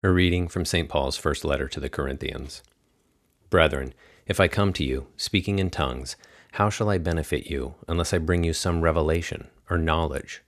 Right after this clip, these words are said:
or prophecy or teaching? If even lifeless instruments, such as the flute or the harp, do not give distinct notes, how will anyone know what is played?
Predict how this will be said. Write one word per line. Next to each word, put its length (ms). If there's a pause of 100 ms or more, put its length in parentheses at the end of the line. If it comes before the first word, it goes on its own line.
(140)
or 100
prophecy 680 (160)
or 80
teaching? 480 (920)
If 120
even 220
lifeless 500
instruments, 720
such 240
as 80
the 100
flute 480
or 80
the 100
harp, 360 (560)
do 100
not 200
give 180
distinct 640
notes, 560 (360)
how 120
will 280
anyone 380
know 160
what 160
is 140
played? 540